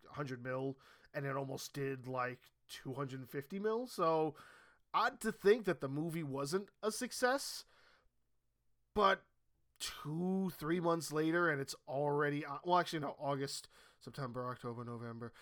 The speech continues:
Yeah, we're, we're, we're just into December, and it's already kind of on Netflix. It's kind of odd. Usually that stuff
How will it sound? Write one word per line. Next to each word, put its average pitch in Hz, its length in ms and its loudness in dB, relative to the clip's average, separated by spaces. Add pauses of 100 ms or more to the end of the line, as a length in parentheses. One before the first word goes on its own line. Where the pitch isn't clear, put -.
(160)
Yeah, 156 160 4
we're, 143 180 2
we're, 156 220 2
we're 160 240 0
just 160 260 -2
into 165 300 -2
December, 143 560 0
and 135 100 -2
it's 127 120 -10
already 143 600 0
kind 139 300 -2
of 135 140 -6
on 131 280 -2
Netflix. 135 600 -4 (320)
It's - 100 -14
kind 214 240 6
of 185 80 6
odd. 143 240 6
Usually 180 400 -2
that 180 180 -2
stuff - 280 -2